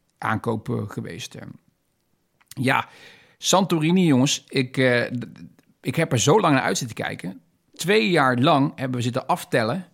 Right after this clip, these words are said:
om, om daar naartoe te gaan. Ja, hè, om te zeggen van, nou, hè, eh, we zouden eigenlijk namelijk in tweeduizend twintig in het voorjaar daarheen gaan. Ik was nog nooit in Griekenland geweest. Ik denk, nou, pak het mooiste eiland van, eh, Griekenland. Was Santorini kennelijk, dus, eh, daar gaan we heen. Eh,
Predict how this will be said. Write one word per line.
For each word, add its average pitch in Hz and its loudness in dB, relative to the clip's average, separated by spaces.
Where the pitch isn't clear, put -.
om, 131 0
om 151 2
daar 127 2
naartoe 123 0
te 226 -2
gaan. 117 -4
Ja, 151 -2
hè, 185 -2
om 147 -2
te 120 -6
zeggen 120 -4
van, 131 -2
nou, 143 0
hè, 156 -4
eh, 123 -6
we 131 -8
zouden 127 -4
eigenlijk 160 2
namelijk 156 2
in 135 2
tweeduizend 127 -4
twintig 175 -2
in 127 -2
het - -14
voorjaar 151 0
daarheen 123 -2
gaan. 139 0
Ik 135 -6
was 143 0
nog 139 2
nooit 131 0
in 110 -4
Griekenland 127 -2
geweest. 131 -4
Ik 131 -10
denk, 113 -6
nou, - -10
pak - -12
het 123 -8
mooiste 127 0
eiland - -8
van, 127 -6
eh, 127 -4
Griekenland. 143 -4
Was - -12
Santorini 143 -4
kennelijk, 135 -2
dus, - -16
eh, - -14
daar - -12
gaan 113 -8
we - -8
heen. - -14
Eh, 185 4